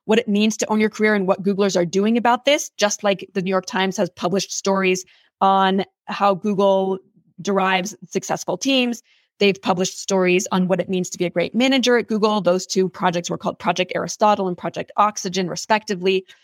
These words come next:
So there really is a hunger outside in the external community around what all this stuff means and how we can apply Google's excellence and learnings to the broader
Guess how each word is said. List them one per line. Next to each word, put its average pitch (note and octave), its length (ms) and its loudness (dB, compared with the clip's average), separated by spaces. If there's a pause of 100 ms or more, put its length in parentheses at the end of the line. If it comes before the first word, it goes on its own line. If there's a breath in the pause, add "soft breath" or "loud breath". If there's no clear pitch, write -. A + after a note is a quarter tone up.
(260 soft breath)
So A#3+ 140 2
there B3 140 4
really E4+ 400 0
is G#3+ 140 -2
a F#3 40 0
hunger F3+ 640 2
outside F#3 480 0
in F3+ 80 -2
the F3 100 -4
external F3+ 520 -2
community F#3 600 -4 (320 soft breath)
around F#3 580 0
what F#3+ 160 2 (100)
all G3 120 2
this F3+ 220 0
stuff - 220 -2
means F3+ 240 0
and F3+ 80 -4
how G3 240 0
we G3 80 2
can G3 160 -6
apply F3+ 340 2
Google's G3+ 580 0
excellence G#3+ 600 -2
and F3+ 180 -2
learnings G3 400 0 (300)
to A3 180 0
the F#3+ 120 0
broader F3 560 2